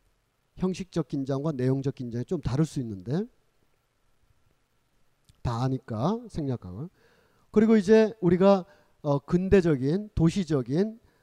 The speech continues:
그리고 대학가 문화라는 것이 형성되면서 하나의 청년 문화라는 세대, 세대가 등장하죠.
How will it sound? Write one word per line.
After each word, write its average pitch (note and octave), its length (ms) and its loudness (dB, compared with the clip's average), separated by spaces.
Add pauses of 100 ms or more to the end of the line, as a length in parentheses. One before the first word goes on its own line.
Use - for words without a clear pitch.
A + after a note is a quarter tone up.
(140)
그리고 C#3+ 220 0
대학가 D3+ 680 0
문화라는 C3 480 -2
것이 C3+ 200 -4
형성되면서 E3 800 0 (280)
하나의 D3 400 0
청년 G3+ 420 0
문화라는 D#3 420 0
세대, F3 300 -4 (140)
세대가 F3 420 0
등장하죠. C#3+ 800 -4